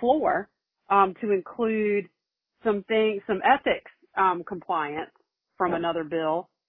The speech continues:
Speaker 1: and passed by the House.
Speaker 2: Yes.
Speaker 1: That was
Speaker 2: Uh,
Speaker 1: another, that was another, um, of our advocacy initiatives too.
Speaker 2: Yes, yes. Uh, police, law enforcement reform,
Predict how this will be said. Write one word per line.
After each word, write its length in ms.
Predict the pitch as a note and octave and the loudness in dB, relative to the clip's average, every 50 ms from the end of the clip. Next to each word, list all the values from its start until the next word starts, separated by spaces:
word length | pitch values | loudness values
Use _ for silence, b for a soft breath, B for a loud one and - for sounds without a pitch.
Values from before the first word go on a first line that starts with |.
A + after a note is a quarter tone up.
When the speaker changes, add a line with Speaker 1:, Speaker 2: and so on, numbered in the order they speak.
| _ _ _ | _ _ _
Speaker 1:
and 160 | - A3 G#3+ | -4 -4 -2
passed 360 | - - A#3 A3+ A3 A3+ - - | 2 4 6 6 4 2 0 -2
by 120 | - F#3 | 0 0
the 80 | F#3+ F#3+ | 0 0
House. 320 | G3+ A#3 A#3 - - - _ _ _ _ _ _ _ _ _ _ _ _ _ _ _ _ _ _ _ _ _ _ _ _ _ _ _ - | 0 -2 -2 -4 -6 -8 _ _ _ _ _ _ _ _ _ _ _ _ _ _ _ _ _ _ _ _ _ _ _ _ _ _ _ 4
Speaker 2:
Yes. 260 | - D3 B2 G2 - - | 6 6 6 6 2 2
Speaker 1:
That 180 | G3+ G3+ B3 A#3+ | 4 4 6 6
was 100 | C4+ B3 | 4 4
Speaker 2:
Uh, 140 | G3+ A#3+ A#3 | 4 4 6
Speaker 1:
another, 500 | A#3+ A3+ A#3 B3 A#3+ A#3+ A3 G3+ G3 - _ _ _ _ _ | 8 8 6 6 6 2 0 0 -2 -4 _ _ _ _ _
that 160 | - A#3 B3 B3+ | -2 -2 0 -2
was 120 | A#3+ G3+ - - | -4 -10 -8 -6
another, 580 | G3+ G#3 G3+ G#3 G#3+ A3+ A3+ A3 G#3 G3+ - - G3 | -6 -4 -2 -2 -2 -2 -2 -2 -2 -4 -4 -6 -6
um, 440 | G3+ G3 F#3+ F#3+ F#3 F3+ F3 F3 - _ _ _ _ _ _ _ - | -4 -4 -4 -4 -4 -6 -10 -12 -16 _ _ _ _ _ _ _ -4
of 140 | G3+ G3+ G3 - | -4 -4 -4 -2
our 180 | F#3+ F#3+ F#3+ | -2 -2 0
advocacy 540 | F#3+ F#3+ A#3 B3+ B3+ - A3+ G3+ - - D#3+ | -2 -2 -4 -6 -8 -12 -16 -16 -14 -14 -14
initiatives 440 | D3 C#3+ C#3+ - - - - - _ _ | -14 -14 -16 -18 -20 -20 -20 -20 _ _
too. 180 | - D4 A#3 F3 - _ _ _ _ - | -14 -14 -14 -14 -16 _ _ _ _ 2
Speaker 2:
Yes, 220 | B2+ A#2+ - - - _ _ _ _ | 2 2 2 0 -8 _ _ _ _
yes. 280 | - A#2 B2 A2 G2 F2+ - _ _ _ - | -2 0 2 2 2 0 -6 _ _ _ -8
Uh, 240 | A#2 A2 G#2+ G#2+ G#2 - - - - - - - _ - C3+ C3 - - _ - _ _ - | -4 -4 -2 -4 -4 -8 -14 -20 -20 -20 -20 -18 _ -16 -16 -16 -16 -20 _ -20 _ _ -8
police, 320 | - C#3 C#3+ D#3 F3 F3 D#3+ | -2 2 4 4 4 4 4
law 180 | D#3 D#3+ F3+ F#3+ | 6 6 6 6
enforcement 420 | F#3 - G3 F3 - - E3+ - | 4 2 0 0 0 -4 -8 -8
reform, 600 | C#3+ C#3+ - - D#3+ D3+ D3 D3 D3 C#3+ C#3 C#3+ | -8 -8 -8 -8 -8 -6 -4 -4 -4 -4 -6 -8